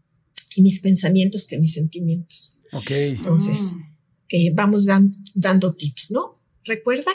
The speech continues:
Speaker 1: que siempre la ansiedad está en el miedo y el miedo está en el futuro. Y el ochenta por ciento de lo que tememos no pasa.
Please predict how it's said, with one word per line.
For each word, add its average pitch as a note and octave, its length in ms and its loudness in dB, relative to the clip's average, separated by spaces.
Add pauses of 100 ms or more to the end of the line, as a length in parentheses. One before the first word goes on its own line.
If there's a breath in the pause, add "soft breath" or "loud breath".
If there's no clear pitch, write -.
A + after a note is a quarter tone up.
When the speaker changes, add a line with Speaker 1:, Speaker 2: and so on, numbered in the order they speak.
Speaker 1:
que A3+ 460 -2
siempre C#4+ 600 -2
la A3+ 100 2
ansiedad F#3+ 580 0
está G3+ 480 -2
en F#3 160 0
el G3 140 4
miedo B3 320 2
y A#3+ 120 0
el F3+ 100 0
miedo F#3 220 0
está F3+ 180 0
en G3 100 4
el F3 100 0
futuro. E3+ 520 0 (120)
Y A3+ 140 -4
el A3+ 360 -4
ochenta D4+ 380 -4
por C4+ 120 -2
ciento C4+ 260 -2
de A#3+ 80 2
lo A3+ 80 -6
que G3+ 120 -4
tememos F#3+ 600 0
no B3 160 -4
pasa. - 280 -6